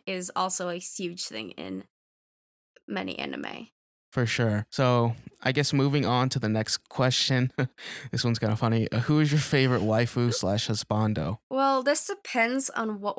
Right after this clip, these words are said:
Speaker 1: we're watching. Back when I
Speaker 2: Mm-hmm.
Speaker 1: first watched Death Note, I had the biggest thing for L <laughs> because, I mean, weird people.
Speaker 2: Oh my God.
Speaker 1: I, I was one of those people.
Speaker 2: L.
Speaker 1: <laughs> Sometimes I'll even sit like him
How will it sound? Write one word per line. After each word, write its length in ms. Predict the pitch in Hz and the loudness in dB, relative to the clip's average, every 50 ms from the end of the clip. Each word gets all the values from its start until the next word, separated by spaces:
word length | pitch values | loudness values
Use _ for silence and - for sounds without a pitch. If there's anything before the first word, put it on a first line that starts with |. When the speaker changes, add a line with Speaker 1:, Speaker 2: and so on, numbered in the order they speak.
| 202 196 | -4 -2
Speaker 1:
we're 220 | 202 196 196 190 | -2 -2 -2 -2
watching. 680 | 190 185 175 180 196 208 - - 277 285 285 294 302 311 - _ _ _ - - _ _ _ _ - | -2 -2 -2 -2 -2 -2 -2 -2 -2 -2 -2 -2 -6 -8 -12 _ _ _ -20 -20 _ _ _ _ 2
Back 320 | - 233 240 269 277 - | 4 6 6 4 4 0
when 140 | 277 294 294 | -2 0 2
I 100 | 294 285 | 2 2
Speaker 2:
Mm-hmm. 180 | 285 127 127 247 | 2 2 2 2
Speaker 1:
first 260 | 247 240 247 - - | 2 2 0 0 -2
watched 360 | 247 208 208 214 - - - | 0 0 0 -2 -2 -6 -6
Death 260 | - 202 196 202 202 - | -2 0 0 0 0 -2
Note, 280 | 240 233 247 262 - - | -2 0 2 2 2 0
I 80 | 226 | 0
had 180 | 233 240 220 208 | 0 0 -2 -2
the 80 | 220 | -4
biggest 400 | 196 190 208 208 208 226 220 - | -4 -4 -4 -4 -2 -2 -2 -2
thing 180 | - 220 220 220 | -2 -2 -4 -6
for 340 | 208 - - 208 196 190 - _ _ - | -6 -6 -6 -4 -4 -4 -4 _ _ -2
L 440 | 190 190 185 190 202 220 247 320 - - - - - _ _ | 0 0 2 0 0 -2 -4 -6 -8 -10 -14 -20 -20 _ _
<laughs> 320 | _ _ _ _ _ _ | _ _ _ _ _ _
because, 640 | - 226 226 - 226 226 202 190 185 185 185 - - - _ _ _ - | -6 -6 -4 -2 0 0 0 0 0 -2 -6 -8 -8 -10 _ _ _ -2
I 100 | 226 214 | -2 -2
mean, 360 | 208 196 196 196 190 190 180 | -2 -2 -4 -4 -6 -6 -6
weird 400 | 185 202 190 196 202 208 220 - | -4 -2 -2 -2 -2 -4 -6 -8
people. 280 | - 247 226 220 233 226 | -8 -8 -6 -4 -2 0
Speaker 2:
Oh 140 | - 127 131 | 2 2 4
my 220 | 147 156 143 127 113 - | 4 4 4 2 2 0
God. 540 | - 117 110 110 113 117 107 107 110 120 120 - - - _ _ - | -2 -2 0 2 2 2 2 0 -2 -4 -6 -10 -14 -20 _ _ 2
Speaker 1:
I, 80 | 240 - | 4 6
I 120 | - 269 294 | 6 6 6
was 200 | 302 370 427 415 415 | 6 4 4 4 4
one 200 | 370 330 330 320 | 2 2 4 2
of 140 | 302 254 | 2 2
those 380 | 240 226 220 220 214 220 - - | 2 2 2 2 2 2 0 -2
people. 200 | - - 214 147 117 127 - - 120 247 | -2 0 0 2 2 2 2 2 0 -2
Speaker 2:
L. 80 | - - - | -2 -6 -8
Speaker 1:
<laughs> 80 | - - | -14 -14
Sometimes 560 | - - - - 330 349 359 415 427 427 427 | -8 -2 2 4 4 6 6 4 4 6 6
I'll 160 | 440 349 339 | 4 4 4
even 260 | 277 330 294 311 294 | 2 0 0 2 2
sit 380 | 262 - - - - - 330 - | 4 6 6 6 4 4 2 2
like 220 | 262 247 226 220 - | 4 2 2 2 0
him 260 | 240 226 214 208 208 | 0 0 0 -2 -4